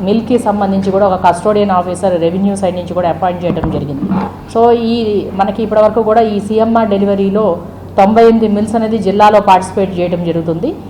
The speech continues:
ఈ కస్టోడియన్ ఆఫీసర్ ద్వారా కూడా ధాన్యం కొనుగోలు కేంద్రంలో నుంచి కూడా, ఆ,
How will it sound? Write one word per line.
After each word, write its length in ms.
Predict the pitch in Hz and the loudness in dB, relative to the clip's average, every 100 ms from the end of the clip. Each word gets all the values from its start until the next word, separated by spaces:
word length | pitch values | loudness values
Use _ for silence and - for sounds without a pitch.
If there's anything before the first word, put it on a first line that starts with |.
| - 196 | -10 -6
ఈ 60 | |
కస్టోడియన్ 540 | 196 208 202 254 262 247 | 2 2 4 2 4 4
ఆఫీసర్ 460 | 214 233 220 226 | 2 2 0 -2
ద్వారా 300 | 208 202 202 | 2 4 4
కూడా 200 | 196 202 | 4 2
ధాన్యం 440 | 226 180 196 233 233 | 4 2 2 0 0
కొనుగోలు 380 | 214 202 208 | -2 0 0
కేంద్రంలో 460 | 202 196 196 196 190 | 0 0 0 -2 -2
నుంచి 200 | 190 196 | -2 -4
కూడా, 280 | 190 220 302 - - - - | 0 2 0 -6 -16 -18 -10
ఆ, 80 | 180 | 2